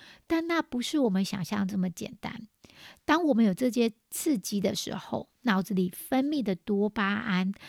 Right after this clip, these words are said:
它会让你有很开心、很愉悦的感觉。大脑呢，就会认为这是一个生存的必要条件，哦，他觉得很重要，所以一定要继续，还有叫你继续啊，你不要停，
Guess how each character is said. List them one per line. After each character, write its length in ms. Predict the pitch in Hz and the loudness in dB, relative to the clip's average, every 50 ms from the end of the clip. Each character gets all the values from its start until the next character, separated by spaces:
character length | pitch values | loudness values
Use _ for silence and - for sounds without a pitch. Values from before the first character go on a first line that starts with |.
| - - - - | -20 -20 -16 -8
它 160 | - 277 262 | -4 -4 -2
会 140 | 285 330 339 | 0 0 0
让 220 | 330 311 285 262 | 0 0 0 0
你 100 | 220 196 | 0 0
有 200 | 190 190 180 180 165 | 0 0 -2 -2 -6
很 480 | - - - - - 170 170 175 - - | -10 -10 -10 -8 -6 -6 -6 -8 -8 -10
开 260 | - - - 240 247 247 | -12 -6 -2 -2 -2 -2
心、 320 | 240 - - 247 247 233 | -2 -4 -2 0 2 4
很 160 | 214 190 170 - | 4 2 0 -2
愉 180 | - 180 165 165 | -2 -2 0 2
悦 180 | 190 226 226 185 | 4 4 4 4
的 120 | 180 180 | 2 -2
感 280 | - - - - - - | -6 -8 -8 -8 -10 -10
觉。 340 | - - - - - - 208 - _ _ _ - - - - - - - - - _ | -12 -12 -12 -10 -10 -10 -12 -16 _ _ _ -20 -20 -20 -20 -20 -20 -20 -20 -6 _
大 160 | - 370 349 | 2 2 4
脑 200 | 311 277 226 190 | 4 4 2 2
呢， 200 | 185 185 185 190 | 2 2 0 0
就 120 | 190 - 269 | 0 0 0
会 120 | 254 262 | 2 2
认 180 | 254 294 320 285 | 2 2 2 2
为 120 | 226 180 | 2 2
这 120 | 175 269 254 | 0 -2 -2
是 160 | - - 233 | -2 -2 -2
一 60 | 208 | 0
个 140 | 180 202 180 | 0 0 -2
生 380 | - - - - 247 254 262 | -2 -2 0 0 2 0 0
存 220 | 262 - - 226 180 | -2 -4 -2 -2 -2
的 80 | 170 | -2
必 160 | 175 - 214 202 | -2 -2 -2 0
要 160 | 202 190 190 | 0 0 -2
条 240 | - - - - - - | -4 -6 -10 -10 -10 -10
件， 220 | - 226 - - _ - - _ _ _ _ - | -10 -10 -10 -10 _ -20 -20 _ _ _ _ -10
哦， 140 | - 175 185 - | -10 -10 -8 -8
他 80 | - 180 | -8 -6
觉 160 | - 180 170 | -4 -2 0
得 80 | 170 165 | 2 2
很 100 | 175 165 | 2 4
重 240 | - 254 220 202 | 6 6 6 6
要， 260 | 214 240 190 - 202 - _ _ | 6 4 2 0 -4 -12 _ _
所 180 | - - - 196 | -12 -8 -6 -6
以 200 | 180 294 339 _ _ - | -6 -6 -10 _ _ -4
一 160 | 220 185 190 | -2 -2 0
定 220 | - 262 233 202 | 2 4 4 6
要 200 | 196 196 180 175 | 6 4 4 2
继 240 | 170 - - 190 175 | 0 -2 -4 -6 -6
续， 300 | 175 - - - - - _ _ - - _ - | -6 -8 -8 -10 -10 -12 _ _ -20 -20 _ -10
还 120 | - 170 | -6 -6
有 40 | 180 | -4
叫 240 | - - 214 190 175 | 0 0 0 2 0
你 120 | 170 190 | -2 -4
继 180 | 170 - 254 247 | -4 -4 -4 -4
续 200 | 208 - 277 247 | -2 0 0 0
啊， 160 | 202 196 196 | 2 0 0
你 120 | 190 185 | -2 -4
不 120 | 170 - 190 | -4 -2 -2
要 160 | 190 214 220 | -2 -2 -4
停， 340 | - - - 190 160 165 | -4 -4 -2 -2 -2 -2